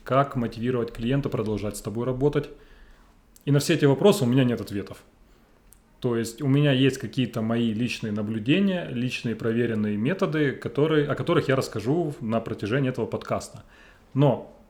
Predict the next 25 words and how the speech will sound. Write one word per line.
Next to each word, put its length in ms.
вы 300
не 100
услышите 560
здесь 340
чёткого 480
рецепта, 540
что 440
ценообразование 800
происходит 600
так, 320
так 220
и 40
вот 200
так. 240
Здесь 380
вам 260
помогут, 420
наверное, 400
базовые 420
экономические 600
понимания 800
о 220
рынке, 480
о 60
том, 380